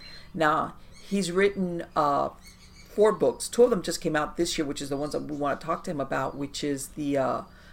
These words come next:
Haunting of Saint Vincent Academy. And then he's also got The Great Mud Flood Conspiracy, The Thing That We All Got Wrong. So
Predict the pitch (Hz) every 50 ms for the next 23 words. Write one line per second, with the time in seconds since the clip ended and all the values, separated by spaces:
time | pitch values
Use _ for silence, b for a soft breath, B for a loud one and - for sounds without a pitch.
0 | b b - - 170 170 170 185 165 165 - - 143 - - - 151 147 139 160
1 | 151 147 - - 165 - - - 170 151 147 156 147 151 165 190 190 - - B
2 | B B B B B - 151 156 156 165 170 156 160 - - - 156 156 160 -
3 | - 175 160 160 - - 151 147 151 - - - 156 143 - 151 160 165 165 -
4 | - 160 147 147 156 160 156 - - - 156 156 151 147 - - - 151 147 143
5 | - - - - - - 175 180 180 165 - - - - - - - - b b
6 | b b b b b b b - 160 151 151 - - 175 170 165 165 165 160 151
7 | 151 151 147 147 143 147 135 131 127 - - - - - 151 160 175 170 151 131
8 | 123 - - - - - - - - - 147 139 127 127 123